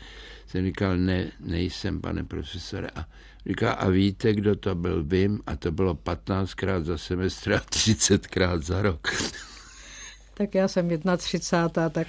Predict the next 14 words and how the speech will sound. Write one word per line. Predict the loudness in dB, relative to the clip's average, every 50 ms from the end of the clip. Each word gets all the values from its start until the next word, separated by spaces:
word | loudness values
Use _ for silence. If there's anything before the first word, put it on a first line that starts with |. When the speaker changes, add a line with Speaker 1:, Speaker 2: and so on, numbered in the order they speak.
| -6 0
Speaker 2:
pardon. | 2 4 8 8 10
Speaker 1:
Ne, | 10 10 10 10 10 8 8
já | 8 8 8 8
už | 4 4 2 0
mnohokrát. | 0 2 4 6 6 6 6 6 6 4 4 2 0 2 2 2 2 2 0 -4 0
A | 0 0 0 0 -4 -16 -18 -18 -18 -18 -20 -12 -2
dokonce | 4 4 4 6 6 6 4 4 2 2 4 4 6
mi | 6 6 6 6 4 4 2
Jaromír | 4 4 6 6 6 4 2 2 2 2 2 2
Honzák, | 2 4 4 4 2 2 0 0 0 0 0 0 -2 -2 -4 -6 -8 -10 -14 -14
který | -16 -10 -6 -4 -2 0 0 0
hraje | 0 0 0 0 -2 -2
na | -2 -4 -6
kontrabas, | -4 -4 -4 -4 -4 -4 -4 -4 -4 -4 -6 -6 -8 -8 -8 -10 -12 -14 -16 -18 -20